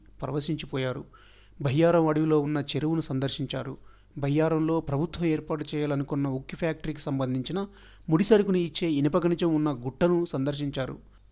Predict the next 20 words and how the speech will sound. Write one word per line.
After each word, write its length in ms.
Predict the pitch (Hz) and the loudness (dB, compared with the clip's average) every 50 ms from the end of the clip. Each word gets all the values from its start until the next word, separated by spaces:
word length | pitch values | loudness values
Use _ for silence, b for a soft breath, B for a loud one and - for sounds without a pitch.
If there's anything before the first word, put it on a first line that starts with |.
| _ - - - | _ -4 0 2
ఆ 100 | 175 180 | 2 4
ఇద్దరు 440 | 180 156 156 156 156 165 202 202 | 4 2 2 2 4 4 4 4
కలెక్టర్లతో 640 | 208 196 - 151 156 156 - 170 165 170 160 - 165 | 4 2 2 0 0 0 -2 -2 -2 -2 0 0 -2
పాటు 280 | 151 - 151 151 151 220 | 0 0 0 0 0 -2
వ్యక్తిగత 460 | 160 143 131 - - 160 156 147 156 | -2 -2 -4 -2 -2 -2 0 0 0
గన్‌మెన్లు, 640 | 143 139 139 143 151 156 151 147 143 151 156 - - | 0 0 2 4 4 4 4 4 2 0 0 -2 -4
అటెండర్లు 460 | - 131 - 156 165 165 165 165 156 | -4 -2 0 2 4 4 2 2 2
మాత్రమే 400 | 151 151 143 139 143 143 139 147 | 0 0 -2 -4 -4 -4 -4 -4
వారితో 340 | 143 127 123 131 139 - 151 | -2 -2 -4 -4 -4 -4 -6
పాటు 240 | 135 147 135 - - | -4 -4 -4 -4 -4
ఉన్నారు. 380 | 131 127 135 151 - - - - - b b b b b b b b b b b b b b b | -4 -4 -4 -6 -6 -8 -10 -12 -16 b b b b b b b b b b b b b b b
ఆట 200 | 147 170 202 262 | 6 6 8 8
విడుపు 280 | 233 240 233 240 190 226 | 6 6 4 4 2 2
కోసం 340 | 214 - 214 202 - 214 196 | 2 4 4 4 4 4 2
ఇద్దరు 240 | 180 151 175 202 208 | 2 4 4 4 4
కలెక్టర్లు 560 | 202 202 180 180 180 - 180 170 180 175 - - | 4 2 0 0 0 -2 -2 0 2 0 2 2
ఆ 240 | - 160 170 170 165 170 | 2 2 2 2 0 0
అడవిలో 420 | 156 151 165 180 180 160 151 160 | 0 0 0 2 4 4 2 2
కాలినడకన 640 | - - - 143 156 180 180 175 165 165 170 165 | 0 -2 0 0 2 2 2 2 0 0 0 2
వెళ్లారు. 440 | 165 156 151 147 143 143 135 135 131 | 2 2 2 2 2 0 -2 -2 -4